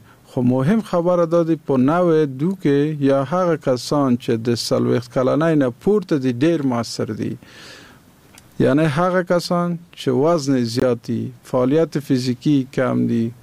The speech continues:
کله چې دا فعالیت فزیکی زیات کی، مخکې ما وویل چې هغه انساج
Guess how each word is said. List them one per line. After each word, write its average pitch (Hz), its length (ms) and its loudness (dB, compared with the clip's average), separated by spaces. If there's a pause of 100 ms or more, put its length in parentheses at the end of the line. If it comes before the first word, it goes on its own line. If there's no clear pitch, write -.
(120)
کله 175 220 2
چې 170 120 -2
دا 156 260 0
فعالیت 139 480 -2
فزیکی 127 760 0 (140)
زیات 147 480 2
کی، 175 160 0
مخکې 165 380 -2
ما 170 200 0
وویل 170 320 2
چې 165 140 -4
هغه 165 680 0 (280)
انساج 127 600 0